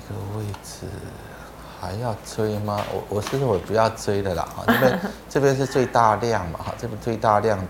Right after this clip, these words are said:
Speaker 1: 的位置大概在这里。好，那这边就是一个压力区，哈，这边是一个压力区。那最近弹到这里，今天已经出现了长上影线了。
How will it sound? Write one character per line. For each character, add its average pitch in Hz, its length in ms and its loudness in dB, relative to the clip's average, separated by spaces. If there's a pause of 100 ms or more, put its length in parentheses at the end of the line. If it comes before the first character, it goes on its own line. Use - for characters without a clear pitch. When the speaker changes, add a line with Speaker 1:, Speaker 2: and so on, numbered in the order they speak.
Speaker 1:
的 85 200 0
位 98 160 2
置 85 280 -6
大 95 120 -2
概 90 200 -4
在 87 200 -6 (220)
这 92 140 -4
里。 82 80 -8 (840)
好， - 220 4
那 160 100 8
这 165 80 4
边 190 140 6
就 185 100 10
是 190 100 4
一 156 120 8
个 127 120 10
压 123 200 10
力 123 140 4
区， - 340 -2
哈， 95 160 0
这 110 40 -2
边 113 140 0
是 117 100 -4
一 104 40 0
个 101 80 2
压 98 160 6
力 98 100 2
区。 92 260 -4 (360)
那 135 220 8
最 143 300 2
近 135 360 2
弹 104 320 2
到 120 200 8
这 135 160 2
里， 113 80 4
今 110 140 -2
天 123 140 2
已 90 60 0
经 113 200 -2
出 110 140 0
现 113 160 0
了 98 80 2
长 95 260 -2
上 98 280 2
影 80 180 -6
线 95 360 -2
了。 82 60 -6